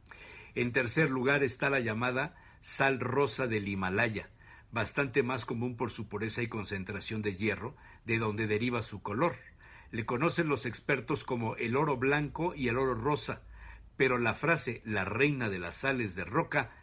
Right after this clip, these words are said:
la define perfectamente y puede costar unos doce euros el kilo. De la misma zona, una sal poco conocida es la sal negra, recogida en la India y Pakistán, donde se le conoce como Kala Namak,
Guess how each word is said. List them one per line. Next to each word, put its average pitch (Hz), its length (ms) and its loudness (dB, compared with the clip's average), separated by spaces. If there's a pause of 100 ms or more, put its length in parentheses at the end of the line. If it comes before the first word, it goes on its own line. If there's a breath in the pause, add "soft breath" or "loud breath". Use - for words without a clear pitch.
(120)
la 104 120 -4
define 113 400 -4
perfectamente 107 880 -6 (280 loud breath)
y 101 100 -6
puede 127 300 0
costar 120 380 -4
unos 110 300 -2
doce 117 420 -4
euros 104 420 -4
el 80 140 -10
kilo. - 380 -16 (1040 loud breath)
De 139 80 4
la 151 80 8
misma 190 320 4
zona, 151 480 2 (140)
una 143 200 0
sal 143 300 0
poco 143 240 -2
conocida 113 500 -2
es 110 100 -4
la 104 120 -4
sal 117 340 -2
negra, 113 380 -2 (560 loud breath)
recogida 127 520 0
en 123 120 2
la 110 80 4
India 131 260 2
y 117 60 0
Pakistán, 120 640 -4
donde 107 220 -2
se 101 120 -4
le 98 100 -6
conoce 113 440 -4
como 104 360 -4 (100)
Kala 139 340 4
Namak, 107 640 -4